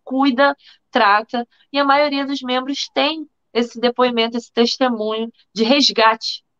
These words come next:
né, dentro da, da cadeia e tal. E aí a fala dessa missionária,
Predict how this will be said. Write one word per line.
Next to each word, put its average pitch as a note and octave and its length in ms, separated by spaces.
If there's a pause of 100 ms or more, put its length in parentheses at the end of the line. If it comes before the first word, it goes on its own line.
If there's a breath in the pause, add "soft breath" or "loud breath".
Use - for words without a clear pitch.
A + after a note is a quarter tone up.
(100)
né, F3 260 (380)
dentro G#3 760
da, F3 260
da F3+ 100
cadeia G3 560
e F#3+ 60
tal. - 220 (380)
E B3 80
aí C4+ 120
a D4+ 80
fala C#4+ 420
dessa A3+ 320
missionária, F#3+ 840